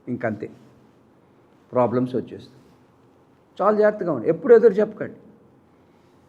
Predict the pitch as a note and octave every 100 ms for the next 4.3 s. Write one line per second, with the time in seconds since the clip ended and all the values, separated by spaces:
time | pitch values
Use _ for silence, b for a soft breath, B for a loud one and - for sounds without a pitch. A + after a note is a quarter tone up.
0 | _ _ _ _ - G3 A3+ A3+ A3+ A3
1 | G#3+ - G3+ G3 F#3 G3+ F#3+ F3+ D#3 C#3
2 | F#3+ - - C#3+ E3+ G#3+ G#3 G3 E3+ E3
3 | G3+ B3 - C3 C#3 C#3+ C#3+ - D3 B2
4 | G#2+ G#2 G2